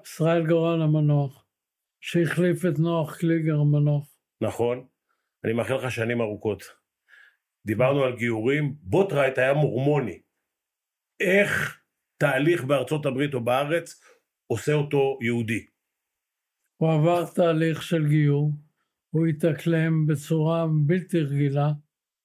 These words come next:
Speaker 1: הוא ואשתו מאוד אהבו את הארץ. אתה זוכר שאשתו גם באה לטקס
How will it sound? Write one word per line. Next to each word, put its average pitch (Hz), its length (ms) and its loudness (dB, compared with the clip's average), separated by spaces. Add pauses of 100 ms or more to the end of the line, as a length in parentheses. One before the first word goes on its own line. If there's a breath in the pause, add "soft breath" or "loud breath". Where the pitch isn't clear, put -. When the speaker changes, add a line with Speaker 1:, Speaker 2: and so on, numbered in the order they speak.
(440)
Speaker 1:
הוא 165 260 2
ואשתו 170 540 2
מאוד 160 440 2
אהבו 151 460 2
את 147 140 -6
הארץ. 147 640 0 (360)
אתה 156 100 0
זוכר 151 400 2
שאשתו 160 600 0
גם 156 280 2
באה 156 280 4
לטקס 147 840 -2